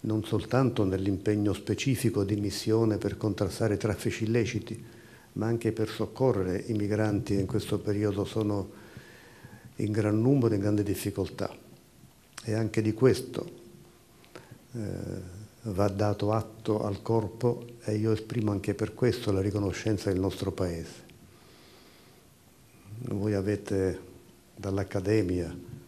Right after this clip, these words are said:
dalla Scuola Ispettori e Sovrintendenti, dalla Scuola Allievi, avete di fronte una carriera impegnativa, qualche volta forse difficile,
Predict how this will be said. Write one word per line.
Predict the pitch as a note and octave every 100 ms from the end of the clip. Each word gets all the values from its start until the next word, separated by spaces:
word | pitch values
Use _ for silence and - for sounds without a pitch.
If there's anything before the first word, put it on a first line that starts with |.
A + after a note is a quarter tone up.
| -
dalla | - F#2+ F#2+
Scuola | - G2+ G2
Ispettori | - G2+ - A2 G#2 G2 G2
e |
Sovrintendenti, | F2+ G2+ G2+ F#2 G2 G2+ B2 G#2+ G2
dalla | F#2+ F#2
Scuola | - C#3 G#2
Allievi, | G#2 B2+ A2 F#2 - - - - - - -
avete | G#2+ G#2+ A2
di |
fronte | G2 A2+ A2+ G#2 G#2
una | G2 F#2+
carriera | F#2+ G2 G2+ G2+ G2+ G2 F2 - - - - - - - - - -
impegnativa, | A#2 - G#2+ G#2+ G#2+ A#2 G#2+ G#2+ C#3+ - - - - -
qualche | - - G#2
volta | F#2+ G#2 F#2+
forse | F#2 F#2+ - F2
difficile, | G2 - C3 - C3 C3+ - -